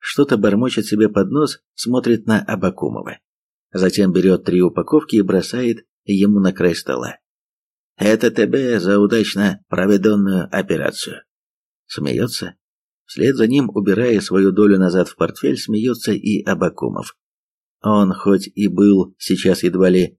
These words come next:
не вровень с Берией, но по-прежнему побаивался наркома.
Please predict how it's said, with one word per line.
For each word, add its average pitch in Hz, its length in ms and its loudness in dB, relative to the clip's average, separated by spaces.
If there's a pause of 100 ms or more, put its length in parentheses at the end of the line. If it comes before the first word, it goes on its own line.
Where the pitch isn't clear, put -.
не 95 240 2
вровень 90 400 2
с 82 80 -6
Берией, 80 540 -2 (200)
но 147 200 -2
по-прежнему 110 880 -2 (220)
побаивался 82 800 -2
наркома. - 540 -8